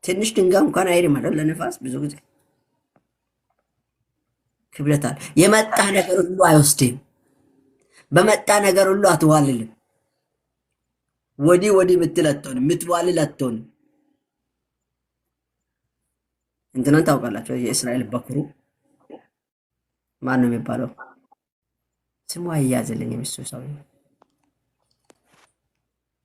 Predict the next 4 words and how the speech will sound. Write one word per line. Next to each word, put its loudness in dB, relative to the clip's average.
አስራ -6
ሁለቱ 0
ልጆች -4
ላይ -18